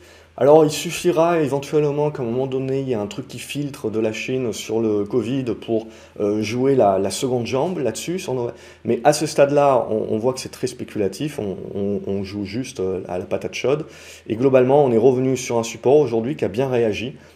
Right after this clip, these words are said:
Mais maintenant, comme je vous l'ai dit, si on veut croire à, à une relance un petit peu de la spécu, il faudra qu'il y ait un truc qui filtre un petit peu sur le, sur le covid.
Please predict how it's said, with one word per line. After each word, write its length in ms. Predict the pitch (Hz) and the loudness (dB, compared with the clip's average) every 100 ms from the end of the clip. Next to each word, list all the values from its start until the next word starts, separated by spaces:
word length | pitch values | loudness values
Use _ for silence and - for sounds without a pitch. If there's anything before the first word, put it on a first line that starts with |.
| - | -6
Mais 80 | 107 | -2
maintenant, 380 | 117 110 135 | 0 0 -2
comme 160 | 151 127 | -2 -6
je 80 | 107 | -4
vous 80 | 113 | -4
l'ai 80 | |
dit, 160 | 104 151 | -2 -4
si 180 | 147 113 | -6 -4
on 180 | 113 110 | -2 -2
veut 140 | 120 | -4
croire 400 | 120 135 135 110 | 0 2 2 2
à, 360 | 95 92 92 - - _ | 0 0 -6 -12 -20 _
à 300 | - 98 - | -4 -4 -2
une 240 | 113 117 110 | -4 -2 0
relance 520 | 110 147 151 143 139 | 6 8 8 4 0
un 60 | 117 | -8
petit 140 | 110 | -10
peu 180 | - 127 | -4 0
de 60 | |
la 80 | 113 | 0
spécu, 580 | - 101 - 143 160 131 | -2 -10 -8 -6 -6 -6
il 80 | 107 | -10
faudra 300 | - 101 135 | -8 -4 -4
qu'il 160 | 135 107 | -4 -6
y 20 | |
ait 40 | |
un 20 | |
truc 220 | 101 131 - | -6 -10 -12
qui 140 | 107 | -12
filtre 340 | - 131 123 | -8 -8 -8
un 40 | 98 | -12
petit 140 | - | -12
peu 200 | 95 123 | -6 -6
sur 200 | 123 98 | -4 -6
le, 240 | 95 92 95 | -6 -6 -8
sur 160 | - | -6
le 60 | 101 | -4
covid. 300 | 113 101 | -4 -6